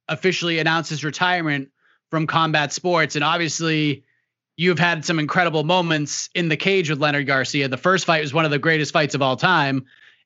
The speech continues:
And then you caught him with the first twister submission in U F C history. So I wanted to get your thoughts on, on Leonard retiring and those two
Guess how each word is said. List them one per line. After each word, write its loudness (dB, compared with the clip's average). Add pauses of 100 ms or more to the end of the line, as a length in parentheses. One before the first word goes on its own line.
And 0
then 0 (100)
you -4
caught 2
him -2
with -2
the -10
first -4
twister -2
submission 0
in 0
U 4
F 0
C 0
history. 2
So 2 (400)
I 2
wanted 4
to 0
get 0
your 0
thoughts 2
on, 2 (220)
on 0
Leonard 0
retiring 0
and -2
those 0
two -2